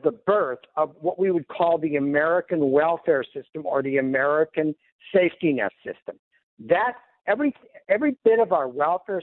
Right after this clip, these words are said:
system, every bit of our safety net system that even Republicans advocate for right now is all a slippery slope into a full, full-blown communist, um, uh,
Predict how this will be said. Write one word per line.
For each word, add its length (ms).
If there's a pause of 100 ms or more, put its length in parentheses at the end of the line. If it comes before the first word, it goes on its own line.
system, 360
every 260
bit 340
of 160
our 180 (180)
safety 360
net 240 (120)
system 360 (260)
that 220
even 300
Republicans 760 (100)
advocate 720
for 100
right 280
now 260 (300)
is 100 (140)
all 360
a 160 (120)
slippery 420 (140)
slope 360
into 380
a 220 (180)
full, 400 (540)
full-blown 880 (360)
communist, 600 (180)
um, 480
uh, 380